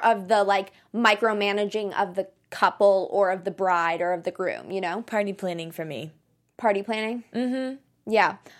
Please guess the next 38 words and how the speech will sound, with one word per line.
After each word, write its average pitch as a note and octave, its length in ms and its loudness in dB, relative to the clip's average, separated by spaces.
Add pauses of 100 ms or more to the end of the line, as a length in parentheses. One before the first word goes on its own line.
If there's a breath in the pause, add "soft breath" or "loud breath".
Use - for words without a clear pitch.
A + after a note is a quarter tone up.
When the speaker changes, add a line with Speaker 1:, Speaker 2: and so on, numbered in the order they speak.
(220 loud breath)
Speaker 1:
Um, A#3+ 1500 0 (140)
I A3 120 -14
don't G#3 100 -8
know. - 180 -6
Speaker 2:
But D#4+ 240 4
party F#4 340 2
Speaker 1:
I C#4 60 4
kinda F#4 100 2
Speaker 2:
planning, C#4 220 6
Speaker 1:
like D#4+ 200 4
the D4+ 120 6
drama G#3+ 380 4
of G3+ 80 6
the G#3+ 40 2
Speaker 2:
party, - 180 8
Speaker 1:
micromanaging. A3+ 600 4
Speaker 2:
yeah. F3+ 440 6 (220 loud breath)
Party F#4+ 240 6
planning, G4 340 0
but F4 280 0
also, D#4 960 6
like, A#3+ 340 2
I B3 100 -2
just C#4 320 -2
want B3 340 0 (120)
to B3+ 100 0
kind A#3 340 -4
of G#3 320 4 (320 loud breath)
get C4 180 4
to A#3+ 120 -2
know G3 640 4 (340)
them F3+ 440 4 (180)
and F#3 540 -2
also F3+ 560 0
their E3+ 200 -2
party. E3 560 -6
Like, F#3+ 160 -4
their F#3+ 340 2